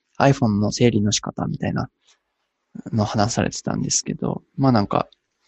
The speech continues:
えー、ポッドキャスト取り上げるノラキャストとしてはちょっと拾っ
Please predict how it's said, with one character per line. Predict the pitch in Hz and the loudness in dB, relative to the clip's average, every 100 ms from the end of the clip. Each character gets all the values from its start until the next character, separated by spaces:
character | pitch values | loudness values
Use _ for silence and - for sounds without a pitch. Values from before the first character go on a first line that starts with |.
| - _ _ _ - - - - | -20 _ _ _ -20 -20 -20 -2
え | 101 80 98 | 2 4 2
ー、 | 95 | 2
ポ | - | -2
ッ | |
ド | - | -2
キ | - | -2
ャ | |
ス | - | 0
ト | 113 | 0
取 | 113 120 | 0 2
り | |
上 | 117 | 4
げ | 113 | 6
る | 113 123 - | 6 4 2
ノ | 110 | 0
ラ | 110 | 2
キ | 110 | 2
ャ | |
ス | 113 - | 0 -2
ト | |
と | - 107 | -6 -6
し | - | -4
て | - | -4
は | - | -4
ち | - | -8
ょ | |
っ | - | -10
と | - | 0
拾 | |
っ | 104 | 0